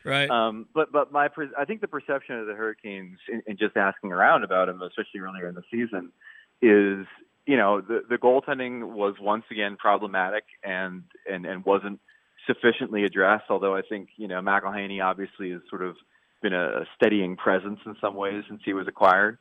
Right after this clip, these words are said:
Speaker 1: Yep.
Speaker 2: Um, th-, I, I think that they, they know that they have, uh,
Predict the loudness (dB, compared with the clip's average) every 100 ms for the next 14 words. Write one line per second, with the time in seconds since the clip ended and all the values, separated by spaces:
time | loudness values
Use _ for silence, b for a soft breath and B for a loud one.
0 | B -8 -6 4 6 8 6 2 -8 -12
1 | -12 -8 -6 -8 -8 -4 -2 0 0 -4
2 | -2 -2 -2 -2 -2 -4 -4 -2 -2 -2
3 | -6 -6 -4 -4 -4 -6 -6